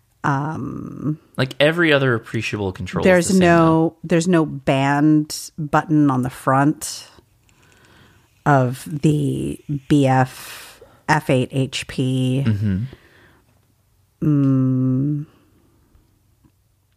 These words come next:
Speaker 2: Everything
Speaker 1: The
Speaker 2: else
Speaker 1: L E D
Speaker 2: is
Speaker 1: light is smaller on the U V five R.
Speaker 2: Oh, now you're just getting real critical.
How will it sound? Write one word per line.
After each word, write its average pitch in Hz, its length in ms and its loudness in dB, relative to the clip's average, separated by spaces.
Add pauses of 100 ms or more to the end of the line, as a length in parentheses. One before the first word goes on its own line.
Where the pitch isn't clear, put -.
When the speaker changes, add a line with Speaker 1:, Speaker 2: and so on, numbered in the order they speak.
(260)
Speaker 2:
Everything 180 300 0
Speaker 1:
The 170 60 -2
Speaker 2:
else 190 80 -4
Speaker 1:
L 160 160 2
E 156 100 2
D 151 180 0
Speaker 2:
is 147 40 2
Speaker 1:
light 135 280 -2
is 135 120 -8
smaller 139 720 -4
on 160 160 -4
the 165 120 0
U 160 180 -4
V 170 180 -6
five 175 360 -4
R. 175 380 0
Speaker 2:
Oh, - 260 -4
now 107 180 0
you're 175 140 2
just 107 140 -6
getting 85 180 -4
real 87 180 -4
critical. - 520 -10